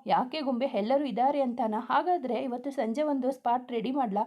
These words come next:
ಕೇವಲ ನಾನು ನೀನು ಇಬ್ಬರೇ ಚೆನ್ನಾಗಿರುತ್ತೆ, ಯಾರೂ ಬರೋಲ್ಲ." "ಯಾರಿಗೂ ಗೊತ್ತೂ ಆಗಲ್ಲ, ಓಕೆನಾ ಗೊಂಬೆ?" "ಛೀ, ಸ್ವಲ್ಪನೂ ನಾಚಿಕೆ ಆಗಲ್ವ ನಿನಗೆ? ಹೀಗೆಲ್ಲ ಮಾತನಾಡುವುದಕ್ಕೆ ಅಸಹ್ಯ ಅನಿಸುತ್ತೆ" ಎಂದಳು ಮುಖ ತಿರುಗಿಸುತ್ತಾ.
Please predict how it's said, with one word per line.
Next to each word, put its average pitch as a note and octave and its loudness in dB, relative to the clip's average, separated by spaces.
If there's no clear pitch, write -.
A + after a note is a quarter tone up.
ಕೇವಲ D#4 2
ನಾನು A3+ 2
ನೀನು B3+ 2
ಇಬ್ಬರೇ G#3+ -2
ಚೆನ್ನಾಗಿರುತ್ತೆ, A#3 -2
ಯಾರೂ A#3 2
ಬರೋಲ್ಲ." B3 0
"ಯಾರಿಗೂ B3+ 4
ಗೊತ್ತೂ G#3+ 0
ಆಗಲ್ಲ, A3+ -2
ಓಕೆನಾ C#4 0
ಗೊಂಬೆ?" A3+ -4
"ಛೀ, C4 -14
ಸ್ವಲ್ಪನೂ A#3 2
ನಾಚಿಕೆ A3 0
ಆಗಲ್ವ C4+ 0
ನಿನಗೆ? A3+ -2
ಹೀಗೆಲ್ಲ B3 -2
ಮಾತನಾಡುವುದಕ್ಕೆ A#3+ -2
ಅಸಹ್ಯ A#3 0
ಅನಿಸುತ್ತೆ" A#3 -6
ಎಂದಳು C4 0
ಮುಖ A3+ -4
ತಿರುಗಿಸುತ್ತಾ. A3 -6